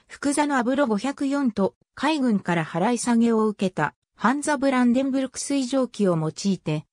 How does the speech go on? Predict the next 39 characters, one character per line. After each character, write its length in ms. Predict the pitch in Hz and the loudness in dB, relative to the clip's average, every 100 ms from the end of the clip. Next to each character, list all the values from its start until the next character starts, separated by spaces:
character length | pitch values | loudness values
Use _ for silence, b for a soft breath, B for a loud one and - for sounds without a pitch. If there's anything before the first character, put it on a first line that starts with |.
| _ - | _ -2
東 220 | 247 285 | 0 0
京 220 | 269 254 | 0 -2
下 280 | 240 208 240 | 0 0 2
田 120 | 269 | 0
間 240 | 247 254 196 | 0 2 2
の 100 | 170 | 2
定 240 | 180 247 | 0 -2
期 140 | - | -4
航 200 | - 262 | -2 -2
空 300 | 254 254 254 | 0 0 0
営 220 | 269 262 214 | 2 0 2
業 220 | 202 160 | 2 2
を 60 | |
開 220 | - 160 185 | 0 -4 -2
始 160 | - | -4
す 160 | - 151 | -4 -2
る。 200 | 147 - _ _ _ _ _ - | -4 -8 _ _ _ _ _ -4
後 260 | 240 359 | -4 -2
に 200 | 277 180 | 0 0
四 100 | 160 | 2
人 260 | 190 311 311 | 2 2 0
乗 120 | 277 | 0
り 100 | 220 | 2
の 160 | 185 170 | 2 2
愛 180 | 196 247 | 0 -2
知 160 | 269 | -2
エ 140 | 269 277 | 0 0
ー 40 | |
ビ 220 | 277 269 | -2 -2
ー 40 | 190 | 0
マ 140 | 180 | 2
イ 80 | 240 | 2
ナ 120 | 247 | 0
ス 140 | 240 214 | 0 -2
一 260 | 196 220 | -2 -2
輸 80 | 220 | -2
送 300 | - 277 254 | 0 -2 -2
機 140 | - | 0
の 180 | 180 175 | 0 0